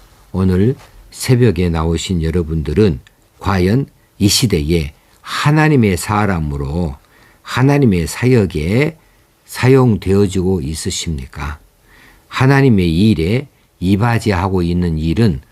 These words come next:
그 어떤 일이십니까? 여기에 대한 답이 있어야 할 줄 압니다. 여기에 대하-, 대한 분명한 자신의 답이 나타나야 되어질 줄로 압니다.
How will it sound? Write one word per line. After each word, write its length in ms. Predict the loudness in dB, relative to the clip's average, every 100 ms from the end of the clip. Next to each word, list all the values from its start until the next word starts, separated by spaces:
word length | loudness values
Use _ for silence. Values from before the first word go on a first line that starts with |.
| _
그 260 | 0 0 0
어떤 500 | -4 -6 0 2 4
일이십니까? 1000 | 2 2 0 -2 -6 -6 -8 -10 -12 -12 _ _ _ _ _ -2
여기에 720 | 2 4 4 4 4 0 -2
대한 340 | -2 -4 -4 -10 _ _ -12
답이 540 | -6 -2 2 2 2 -8 _ _ -6
있어야 400 | -4 0 0 0
할 160 | -2 -4
줄 180 | -8
압니다. 500 | -8 -12 -14 -12 -14 -14 _ _ _ _ 0
여기에 380 | 2 4 2
대하-, 420 | 2 0 -2 -6 -8
대한 400 | -6 -2 -2 -4 -10 _ _
분명한 640 | -4 2 4 4 2 -4 -8 -16 _ _ _ _ _ -10
자신의 500 | -6 -2 0 0 0
답이 480 | -2 0 2 2 0 _ _ -8
나타나야 800 | -6 -4 -4 -2 -2 -2 -2 -4 -12 _ -10
되어질 400 | 0 2 2 0
줄로 260 | -4 -6 -6
압니다. 720 | -6 -6 -6 -8 -6 -6